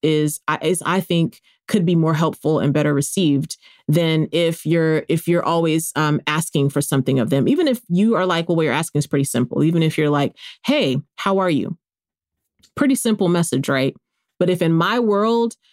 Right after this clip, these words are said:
I'm super overwhelmed, I'm doing everything I can to survive, I'm trying to keep my head above water, right?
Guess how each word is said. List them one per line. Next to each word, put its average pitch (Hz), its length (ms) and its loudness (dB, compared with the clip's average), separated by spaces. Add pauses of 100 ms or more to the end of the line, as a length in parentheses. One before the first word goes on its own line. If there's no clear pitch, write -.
(280)
I'm 202 240 2
super - 640 0
overwhelmed, 208 840 2 (160)
I'm 208 160 2
doing 208 280 0
everything 208 440 0
I 202 80 2
can 196 320 0
to 196 80 0
survive, 180 760 0 (380)
I'm 208 100 2
trying 208 220 2
to - 0 -
keep 208 200 -2
my 190 140 2
head 185 240 2
above 175 240 2
water, 202 800 2 (100)
right? 226 460 0